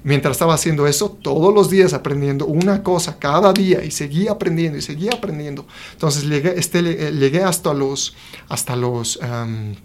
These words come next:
hasta el objetivo del año y honestamente fueron trescientos sesenta y cinco días de aprender nuevas cosas, doce tópicos, ¿no? Los cuales entre, entre ellos se, se van relacionando y van potenciando. No es que sea,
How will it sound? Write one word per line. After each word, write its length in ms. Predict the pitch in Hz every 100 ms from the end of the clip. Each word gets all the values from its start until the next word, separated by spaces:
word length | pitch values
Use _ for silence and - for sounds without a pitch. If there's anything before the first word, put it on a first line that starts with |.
| - - _ - - - - -
hasta 260 | 127 -
el 80 | 127
objetivo 460 | 131 143 - 160 143
del 120 | 135
año 460 | 139 143 151 175 214 - - -
y 180 | 151 -
honestamente 560 | 151 147 156 151 147 160
fueron 240 | 156 143
trescientos 480 | - 165 - 160 170
sesenta 340 | 131 151 135
y 60 | 139
cinco 320 | - 147 147
días 220 | 139 139
de 80 | 135
aprender 320 | 139 147 135
nuevas 320 | 135 135 135 -
cosas, 360 | 151 139 135
doce 280 | 143 143 147
tópicos, 600 | - 127 - - - -
¿no? 200 | 156 196 - - - -
Los 140 | 139
cuales 320 | 147 143 135
entre, 220 | 131 131 120
entre 240 | - 123 143
ellos 380 | 147 135 - - -
se, 420 | - - 151 151
se 120 | - 156
van 220 | 143 165
relacionando 720 | 147 135 123 151 139 139 151
y 80 | 156
van 240 | 139 143 160
potenciando. 840 | 143 - 131 123 - 156 180 151
No 100 | 135
es 80 | 180
que 140 | - 156
sea, 380 | 156 143 143